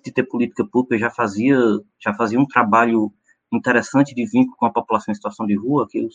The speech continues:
eu cito aqui a Pastoral, é a Casa da Sopa, né? A Pastoral do Povo de Rua, a Casa da Sopa estão há muito tempo. É, então, eu acho que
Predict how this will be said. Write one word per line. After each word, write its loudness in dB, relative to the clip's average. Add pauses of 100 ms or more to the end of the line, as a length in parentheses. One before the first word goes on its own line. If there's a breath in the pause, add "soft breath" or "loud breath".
eu -12
cito -10
aqui -6
a -4
Pastoral, 4 (300)
é 0
a 0
Casa 2 (140)
da -4
Sopa, -2 (240)
né? -8
A -14
Pastoral -6
do -16
Povo -6
de -6
Rua, 4
a -12
Casa -4
da -4
Sopa -20
estão 0
há 6
muito 2
tempo. -2 (680 loud breath)
É, 6
então, 2
eu 6
acho 4
que 4